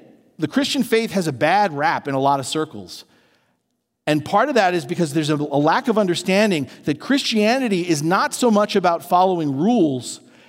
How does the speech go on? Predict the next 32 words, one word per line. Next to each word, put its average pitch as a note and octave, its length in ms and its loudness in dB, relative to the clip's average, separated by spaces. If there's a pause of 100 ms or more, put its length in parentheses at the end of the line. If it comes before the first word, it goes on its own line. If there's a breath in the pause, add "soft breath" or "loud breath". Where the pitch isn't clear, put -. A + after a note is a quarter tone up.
as E3 180 0
it E3 100 2
is F3+ 240 4 (140)
following F3 600 0
the D3 100 -2
relationship. C3 800 -6 (1400)
The F3 100 4
relationship A3 720 2
that G3 100 -4
we F3 140 0
can G#3 160 2
have G3+ 440 0 (600 soft breath)
with A3+ 180 4
God, B3+ 480 2 (140 loud breath)
again, A3+ 440 2
with E3+ 160 0
ourselves, A#3+ 640 2 (160 loud breath)
again, G3+ 460 2
with A#3 160 0
each A3 180 2
other, C4 240 4
the E3 140 0
relationship A3+ 680 2
we G#3+ 100 -4
can G3 140 -2
have G#3 400 0 (200 loud breath)
through G3 180 2
being A#3+ 560 2
in F#3 260 0
and D#3+ 220 -6
following D3 720 0
Christ. - 600 -12